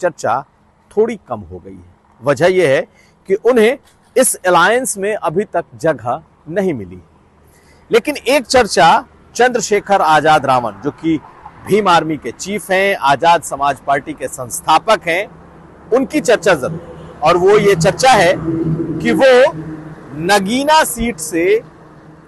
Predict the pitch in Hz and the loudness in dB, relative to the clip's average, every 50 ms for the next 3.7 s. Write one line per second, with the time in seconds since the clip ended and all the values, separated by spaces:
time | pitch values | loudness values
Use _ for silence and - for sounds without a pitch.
0 | - - - - 185 175 190 202 214 202 170 147 156 170 160 151 156 156 160 147 | -16 -12 -4 -2 0 2 4 4 6 6 6 4 4 2 2 2 2 2 2 0
1 | 143 131 127 110 117 113 110 107 101 107 107 113 107 98 - - - - - 135 | -2 -6 -6 -6 -4 -4 -4 -4 -6 -8 -14 -18 -20 -20 -20 -20 -20 -20 -6 -2
2 | 208 214 202 226 240 - - - 165 180 196 233 233 233 233 233 - - 240 240 | 0 2 2 2 2 0 0 0 2 4 4 4 2 0 -2 -4 -6 -10 -10 -8
3 | 196 160 156 151 143 170 190 208 214 208 - 214 233 240 | -4 -2 -2 -2 -2 -2 0 2 2 0 0 -4 -8 -10